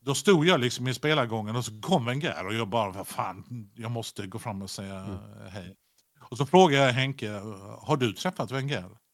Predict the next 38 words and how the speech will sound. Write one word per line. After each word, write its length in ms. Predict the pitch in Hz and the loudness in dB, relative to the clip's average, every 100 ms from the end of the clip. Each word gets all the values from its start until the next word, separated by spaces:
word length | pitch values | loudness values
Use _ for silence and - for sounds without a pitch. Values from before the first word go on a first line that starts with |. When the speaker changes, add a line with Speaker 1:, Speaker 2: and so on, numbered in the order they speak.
| _ _ _ _ _ _ _ - | _ _ _ _ _ _ _ -18
Speaker 2:
Yeah, 160 | 85 78 | -16 -14
Speaker 1:
Nej, 100 | 85 | -10
Speaker 2:
tjugohundrasex. 1040 | 107 98 101 98 107 107 117 127 131 - - - | -6 -4 -4 -4 -8 -8 -10 -10 -12 -12 -12 -2
Speaker 1:
ja. 320 | 127 120 104 | 2 2 0
Speaker 2:
<laughs> 40 | - | -8
Ja. 100 | 135 | -2
Speaker 1:
Nej, 180 | 127 131 | 0 2
han 200 | 127 131 | 2 0
sa 300 | - 175 135 | 4 8 8
det. 140 | 120 - - - _ _ _ | 6 -2 -10 -20 _ _ _
"Nej, 840 | 113 123 123 123 120 123 123 123 127 73 - - - 67 | -4 0 2 2 0 -2 -4 -6 -8 -10 -14 -14 -14 -12
ja, 520 | 65 69 - - 80 | -12 -14 -18 -14 -4
ja, 340 | 151 156 151 156 | 2 6 6 6
det 80 | 147 | 4
var 120 | 147 | 2
ju 120 | 147 | 2
den 240 | 151 131 | 0 -2
gången 580 | 127 147 127 113 107 104 107 110 117 127 | -2 -2 -4 -6 -8 -8 -12 -14 -16 -14
i 100 | 117 | -12
Paris." 840 | - 107 110 123 107 101 - - 87 - 50 _ _ _ _ _ _ _ | -12 -12 -10 -10 -12 -14 -14 -14 -18 -20 _ _ _ _ _ _ _ _
Och 160 | - 120 | -8 -4
du, 220 | 127 123 | -2 -2
din 200 | 110 104 | -4 -8
jävel, 580 | 98 101 107 117 131 120 | -8 -4 -2 -2 -4 -6
Speaker 2:
Ja, 100 | 90 123 | -8 -4
Speaker 1:
din 200 | 147 147 | 0 0
Speaker 2:
fy 60 | |
fan. 120 | 131 | 2
Speaker 1:
jävel! 840 | 156 208 185 160 127 202 175 110 92 _ _ _ _ _ _ - | 8 10 10 6 6 8 8 6 -6 _ _ _ _ _ _ -2
Jag 180 | 175 | 2
tänkte 300 | - 214 202 | 6 4 6
inte 140 | 208 180 | 4 6
på 60 | |
detta. 440 | 185 185 135 110 135 | 4 6 4 2 2
Din 280 | 175 180 160 | 2 2 0
Speaker 2:
Åh. 160 | 107 120 | -2 2
Speaker 1:
jävel, 800 | 151 175 180 147 120 139 160 131 | 2 4 4 2 -2 -4 -4 -4
Henke. 480 | 120 107 - 92 | -6 -8 -12 -16